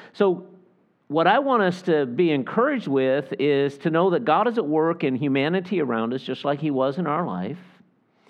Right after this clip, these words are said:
Uh, God's intention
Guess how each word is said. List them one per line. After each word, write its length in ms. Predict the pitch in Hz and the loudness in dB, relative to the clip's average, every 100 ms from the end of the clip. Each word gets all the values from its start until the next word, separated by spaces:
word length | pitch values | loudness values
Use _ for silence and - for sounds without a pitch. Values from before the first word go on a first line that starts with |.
| - - - - | -20 -20 -16 -2
Uh, 220 | 143 139 | 0 0
God's 720 | 127 113 151 170 180 180 - - | -2 2 4 4 2 0 -6 -4
intention 1120 | 156 147 - - 185 180 - 120 92 87 | -2 -2 -4 0 0 0 -4 -4 -4 -6